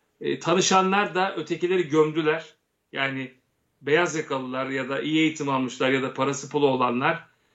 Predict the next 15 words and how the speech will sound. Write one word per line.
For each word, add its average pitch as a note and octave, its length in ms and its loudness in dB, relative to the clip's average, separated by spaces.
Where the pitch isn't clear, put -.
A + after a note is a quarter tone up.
kendilerine E3+ 480 4
özel E3 340 4
yaşamlar E3 560 2
kurdular. D3 380 -2
İnsanları D#3+ 540 0
varoşlara, D3+ 640 2
Almanların G#3 680 2
Türklere G3 460 -10
ve E3+ 260 -6
diğer F#3 220 0
göçmenlere F3 520 -4
yaptıkları F3+ 440 -2
gibi B2+ 220 -4
büyük F3+ 180 0
hata. C#3+ 480 -2